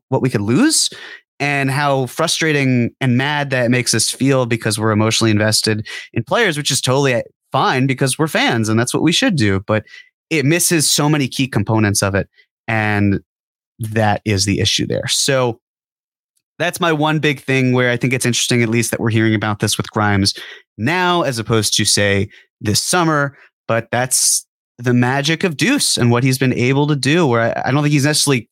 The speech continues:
forced the entire issue, but between DiVincenzo and Deuce playing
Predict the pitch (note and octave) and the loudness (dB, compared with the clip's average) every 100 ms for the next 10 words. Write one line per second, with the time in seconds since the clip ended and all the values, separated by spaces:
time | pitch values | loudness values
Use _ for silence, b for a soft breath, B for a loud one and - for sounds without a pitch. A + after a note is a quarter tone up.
0 | - D3+ D3 - C3 A#2+ - B2+ D3 C#3+ | -2 0 0 2 0 0 -2 -2 -2 0
1 | D3 - G#2+ G2 B B B B _ C#3 | 0 0 0 0 B B B B _ -2
2 | C3 B2 - _ _ _ _ _ _ _ | -2 -2 -8 _ _ _ _ _ _ _
3 | _ _ - B2+ - C3+ B2+ C#3 C#3+ - | _ _ -6 -4 0 0 2 2 0 0
4 | C#3 C#3 C3 C3 C3+ B2+ A2+ A2 A#2 - | 0 0 2 2 2 0 0 2 0 0
5 | - A#2 G#2+ | 0 0 0